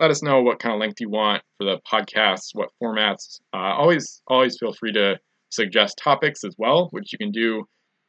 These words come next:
in the thread or, of course, in the survey itself, 'cause that's the main question in the podcast survey, of course, what topics you wanna see on the podcast. And I'll end with a quick little question of the day, which is, what is your favorite game type? And by that, I mean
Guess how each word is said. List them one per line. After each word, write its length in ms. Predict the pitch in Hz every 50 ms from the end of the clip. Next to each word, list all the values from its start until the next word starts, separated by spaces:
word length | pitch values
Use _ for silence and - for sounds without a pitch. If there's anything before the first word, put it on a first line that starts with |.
| _ _ -
in 100 | 127 117
the 100 | - - -
thread 320 | 160 160 156 156 151 147 - -
or, 220 | 123 123 127 123
of 100 | 117 -
course, 300 | - - 120 120 110 -
in 80 | 101 104
the 80 | 101 98
survey 360 | - - 120 113 101 101 92
itself, 400 | - - - 123 120 120 113 - -
'cause 80 | - -
that's 300 | 101 98 - - - _
the 80 | 101 98
main 200 | 98 95 87 82
question 380 | - 101 95 - - - 95
in 160 | 90 92 92
the 220 | 90 85 80 76 - _ _ -
podcast 300 | - 95 90 - - - -
survey, 300 | - 180 180 131 101 92
of 80 | 87 -
course, 340 | - - 95 101 104 - -
what 180 | 104 - - -
topics 300 | - 92 90 - _ _ -
you 40 | 98
wanna 140 | 92 92 87
see 160 | - - 101
on 140 | 92 90 85
the 60 | - _ -
podcast. 480 | 80 - - - 95 104 120 - - _ _ _ _ _ _ _ _ _ _ -
And 440 | 110 107 107 107 107 107 104 101 - _ _ _ _ _ _ _ _ _ _ _ _ _ _ _
I'll 180 | - 123 123 127
end 200 | 139 143 143 131
with 120 | 123 113
a 60 | 113 -
quick 260 | - - - - -
little 160 | 120 113 107
question 400 | - - 143 123 - - 131 120
of 60 | 110
the 40 | 104
day, 280 | 107 113 117 120 127 131
which 280 | 127 120 104 - -
is, 320 | 110 110 107 104 98 95 - _ _ _ _ _ _ _ _ _ -
what 120 | 143 175
is 120 | 170 156
your 120 | - 143 117
favorite 360 | - 156 156 139 127 104 101
game 220 | 110 117 135 139
type? 340 | - - 90 85 76 - - _ _ -
And 140 | 104 104
by 160 | 101 107 107 104
that, 240 | 107 113 117 113
I 100 | 110 110
mean 400 | 110 110 110 107 107 104 101 98